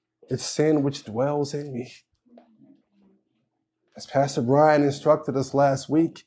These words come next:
that is why we ought to continually be putting sin to death in our flesh and in our mortal bodies. But as we do that, as we put sin to death in our flesh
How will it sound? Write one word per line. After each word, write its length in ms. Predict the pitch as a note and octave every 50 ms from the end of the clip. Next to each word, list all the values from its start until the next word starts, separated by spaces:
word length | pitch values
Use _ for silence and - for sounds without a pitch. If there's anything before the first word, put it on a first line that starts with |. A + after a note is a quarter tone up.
| _ _ _ _ _ _ _ _ -
that 180 | - - C#3 D3+
is 160 | C#3+ - B2
why 240 | B2 C3+ C#3+ C#3 C#3+
we 180 | C3+ C#3+ D3
ought 200 | C#3+ C#3 C#3 C#3
to 220 | - D3 C3 A2+ - _
continually 960 | - - C3 B2+ - - - D#3 E3 F3 F3 F3 E3+ D#3 D#3 D#3+ D#3 D#3+ D#3 - - - - _
be 140 | - C3+ C#3
putting 600 | C#3 - - - E3 E3 D#3+ D#3+ D#3 D#3 D3+ D#3 - _ _
sin 580 | - - - - - E3 E3 E3+ E3+ E3+ E3 E3
to 160 | - - E3
death 420 | C#3+ C3 A#2+ C#3+ C#3 C#3 C#3 C#3 - -
in 120 | - C3+ C#3+
our 160 | C#3 C3+ C3+
flesh 580 | - - - - C#3 C#3+ C#3 C3+ C#3 - - -
and 160 | C3 C3+ C#3
in 120 | C3+ C3 B2+
our 160 | B2 B2+ B2
mortal 640 | B2 A#2+ A#2+ B2 B2 B2 A#2+ A#2+ A#2 A#2 A#2 - _ _ _ _ -
bodies. 640 | A2 A2+ A#2 A2+ A2 A2 G#2+ G2 F#2+ - - - _ _ _ _ _ _ _ _ _ _ _ _ _ _ _ _ _ _ _ _ _ _
But 140 | - C#3 C3+
as 260 | E3 F#3 F#3+ F3+ -
we 160 | - E3 F3 D#3
do 320 | C3 A#2 D#3 F#3 G#3 G3
that, 160 | C#3+ C#3 B2
as 240 | C#3+ D#3+ F3 E3+ -
we 120 | F#3+ F#3
put 360 | F3+ - - - G3+ F#3+ F#3+ -
sin 440 | - - - F3 F3 F3+ F3+ E3
to 120 | - - D#3
death 400 | C3+ - D#3 D#3 C#3+ B2 A#2+ - -
in 100 | C3+ C3+
our 160 | C3+ B2+ B2
flesh 500 | - - - - D3 D3 D3 C#3 - -